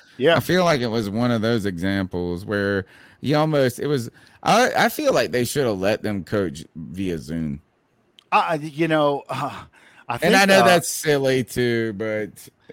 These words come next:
Speaker 2: but it,
Speaker 1: I
Speaker 2: it almost seems strange. It's like, we're gonna do
Speaker 1: Yeah.
Speaker 2: all the training camp by Zoom. We're gonna
Speaker 1: Right.
Speaker 2: do all this. But when it
Speaker 1: <clears throat>
Speaker 2: comes to somebody actually getting covid when it matters,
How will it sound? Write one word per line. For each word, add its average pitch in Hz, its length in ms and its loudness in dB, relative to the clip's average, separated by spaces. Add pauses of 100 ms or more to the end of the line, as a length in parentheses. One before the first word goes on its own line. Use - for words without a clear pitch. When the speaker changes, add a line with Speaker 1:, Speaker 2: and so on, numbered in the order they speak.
(240)
Speaker 2:
but 135 200 0
it, 139 180 -6
Speaker 1:
I 165 120 -2
Speaker 2:
it 208 80 0
almost 196 500 0
seems 165 320 -4
strange. 117 600 -8
It's 110 160 -6
like, 127 160 -2
we're 123 100 -6
gonna 135 160 -4
do 120 200 -2
Speaker 1:
Yeah. - 80 -4
Speaker 2:
all 120 180 0
the 123 100 -2
training 117 440 -6
camp 117 420 -6
by 113 240 0
Zoom. 110 560 -4
We're 143 80 2
gonna 131 120 2
Speaker 1:
Right. 101 120 -6
Speaker 2:
do 110 140 -2
all 113 220 0
this. 110 300 0
But 113 260 -2
when 117 120 -6
it 110 140 -8
Speaker 1:
<clears throat> - 20 -18
Speaker 2:
comes 131 300 -6
to 117 140 -4
somebody 123 440 0
actually 117 420 0
getting 101 300 -4
covid 107 460 -2
when 107 160 -6
it 73 80 -6
matters, 92 600 -4